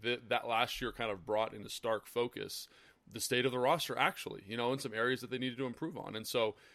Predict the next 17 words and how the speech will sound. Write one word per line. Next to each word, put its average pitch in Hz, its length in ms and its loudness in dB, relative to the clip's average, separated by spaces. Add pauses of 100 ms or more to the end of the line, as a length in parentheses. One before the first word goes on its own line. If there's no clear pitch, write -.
(140)
when, 151 500 2
with 135 160 4
a 123 80 4
young 131 340 2
quarterback 113 560 0
like 113 220 2
Sam 113 220 -2
Howell, 101 360 -2 (240)
I 113 120 0
think 131 240 2
those 123 200 4
other 113 300 0
needs 113 400 -6
become 113 320 -6
much 110 240 -6
more 113 200 0
acute 131 420 -4